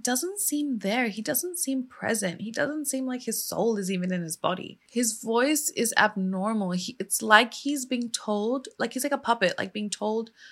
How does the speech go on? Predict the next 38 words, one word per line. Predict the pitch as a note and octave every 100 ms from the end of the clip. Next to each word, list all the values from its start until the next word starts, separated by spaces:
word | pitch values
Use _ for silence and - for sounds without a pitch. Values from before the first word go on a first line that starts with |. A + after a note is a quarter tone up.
| - _
what | G#3+ G#3+
to | G#3+
say | - G#3+ G#3+
and, | F#3+ - _ _ _ -
you | G3+
know, | G3+
by | A3 G#3 G3+
another | G#3 F#3+ G3 A#3+
entity. | - F3+ G#3+ A#3+ - - - _ _ _
It's | -
creepy. | - E3 B3+ E3 F#2 -
He | - A#3
mainly | A3 A3+ C4
responds | C4+ - G3+ G3 F#3+
to | F#3+
Doctor | E3+ -
Phil's | F3+ E3 -
questions | E3 D#3+ - F3
with | F3+ -
this, | F3
like, | D#3+ D3 - - _ _ _ _ _ -
like, | F3+ E3+
weird | E3 E3 D#3+
head | E3+ - E3 D#3+
nod. | D#3+ A3+ C#4 - -
And | A3 A3+
to | A#3+
a | B3
lot | F#3+ E3+
of | C#4
the | F#4+
questions, | F#4 G3 G3+ - G3 F#3+
his | F3+
answer | - F3 G3+ F3
is, | D#3 -
"I | - D3
don't | D3+ -
know. | F#3+ G3+ F3+